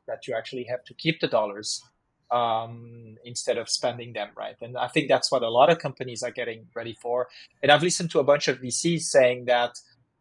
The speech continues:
uh, they're also telling their s-, companies to kind of keep a cash until the end of twenty twenty-four because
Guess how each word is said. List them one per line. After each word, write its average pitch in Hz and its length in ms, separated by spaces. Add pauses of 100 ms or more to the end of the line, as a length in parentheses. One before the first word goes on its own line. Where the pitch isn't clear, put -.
uh, 120 300
they're 143 160
also 202 260
telling 165 400
their 143 200
s-, - 280
companies 123 680
to 123 360 (300)
kind 160 220
of - 200
keep 160 280 (1080)
a 135 140 (420)
cash 139 540 (140)
until 147 420
the 135 220
end 131 100
of 127 160
twenty 131 260
twenty-four 120 760
because 127 380